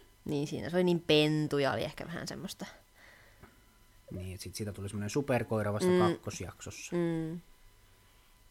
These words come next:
Speaker 2: Toinen, missä oli hienoja kansikuvia, niin Denver the Last Dinosaur. Tämmösessä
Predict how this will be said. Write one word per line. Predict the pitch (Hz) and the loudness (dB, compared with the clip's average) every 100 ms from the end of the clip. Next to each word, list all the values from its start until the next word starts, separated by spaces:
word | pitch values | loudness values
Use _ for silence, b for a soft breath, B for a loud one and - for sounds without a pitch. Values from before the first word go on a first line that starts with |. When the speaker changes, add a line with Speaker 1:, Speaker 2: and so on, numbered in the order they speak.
| - - - 85 | -20 -20 -20 -4
Speaker 2:
Toinen, | 139 165 151 | 2 4 6
missä | 131 - | 2 2
oli | 120 113 | 2 4
hienoja | 123 110 98 | 4 2 2
kansikuvia, | 113 107 104 - 92 92 | 0 0 -2 -6 -8 -4
niin | 95 92 | -4 0
Denver | 131 151 120 110 104 | 2 4 4 4 0
the | 98 104 | 0 0
Last | 107 - - 101 | 0 -2 -8 -4
Dinosaur. | 104 104 95 92 - 87 80 - - _ 156 156 B B B - - - | 0 0 -2 -6 -10 -12 -16 -18 -20 _ -18 -16 B B B -20 -20 -14
Tämmösessä | 90 82 87 87 - - | -12 -12 -12 -8 -6 -6